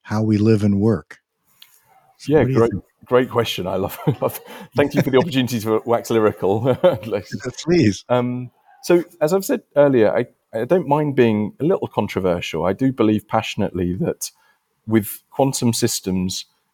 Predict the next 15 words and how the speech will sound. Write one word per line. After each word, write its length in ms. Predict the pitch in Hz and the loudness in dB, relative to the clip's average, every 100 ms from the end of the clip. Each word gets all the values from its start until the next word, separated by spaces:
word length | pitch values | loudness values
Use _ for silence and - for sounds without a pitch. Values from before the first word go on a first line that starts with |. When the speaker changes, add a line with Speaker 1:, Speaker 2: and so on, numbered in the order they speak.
| - | -2
Speaker 2:
in 260 | 127 123 | 2 2
the 60 | 117 | 4
near 340 | 113 123 120 | 4 4 2
term, 460 | 110 - 82 82 76 | 0 -2 -2 -2 -2
and 80 | 95 | -2
I 80 | |
mean 500 | 98 104 101 98 95 - | 2 2 2 0 -2 -4
in 120 | 98 | -2
the 60 | 98 | 0
next 240 | 98 - | -2 -6
three 240 | - 107 98 | -8 -4 -2
years, 500 | 90 87 90 - - _ _ _ - | 0 0 -2 -6 -12 _ _ _ -2
we 140 | 117 117 113 147 | 0 0 -4 0
will 220 | 160 131 | 2 4
identify 920 | 104 104 104 - 95 - 90 87 87 | 2 2 0 -4 -4 -2 0 0 -2